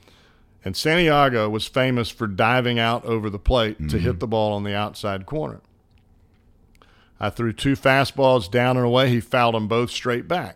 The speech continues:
Speaker 1: Well, I thought, "All right, if he's gonna dive out there, then I'm gonna come back in on the inside corner, and it'll, he'll jam himself. I don't even have to do any work." Well, I came in, and he dove. And as he started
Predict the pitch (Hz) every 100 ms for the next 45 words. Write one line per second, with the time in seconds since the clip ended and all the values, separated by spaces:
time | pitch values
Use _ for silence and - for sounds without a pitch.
0 | - 127 135 - - - _ - - 120
1 | 120 180 143 110 - - 117 - 160 131
2 | 131 117 120 117 123 180 - 110 107 110
3 | 117 127 143 123 110 131 123 110 120 117
4 | 123 117 110 110 127 208 - 123 104 90
5 | 107 104 113 - 147 139 131 131 123 113
6 | 131 139 107 139 147 131 - 214 117 110
7 | 156 127 117 123 113 120 131 127 117 170
8 | 120 - - - - - - 117 123 120
9 | - 170 156 143 220 165 139 127 123 117
10 | 160 160 165 226 220 101 78 - - -
11 | _ _ - 113 127 127 117 135 - -
12 | 160 165 147